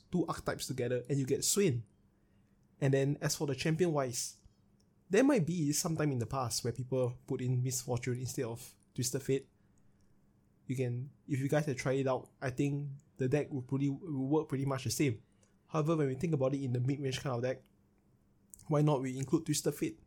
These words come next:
Because when we look at other Bilgewater champions, Gangplank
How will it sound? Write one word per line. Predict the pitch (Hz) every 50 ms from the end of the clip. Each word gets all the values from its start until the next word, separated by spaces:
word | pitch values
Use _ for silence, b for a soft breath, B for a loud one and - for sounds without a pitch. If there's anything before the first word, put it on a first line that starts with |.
| _ _ _ _ _ _ _ _ _
Because | - 131 127 127 123 123 -
when | 131 127
we | 127
look | 131 139 135 131
at | 123 120
other | - 127 123 131
Bilgewater | 131 123 143 135 - - 135 123 135
champions, | 123 - 135 127 135 120 131 127 127 127 123 - - - _ _ _ _ _ _ _ _ _ _ _
Gangplank | - 139 131 131 131 135 139 135 131 131 135 -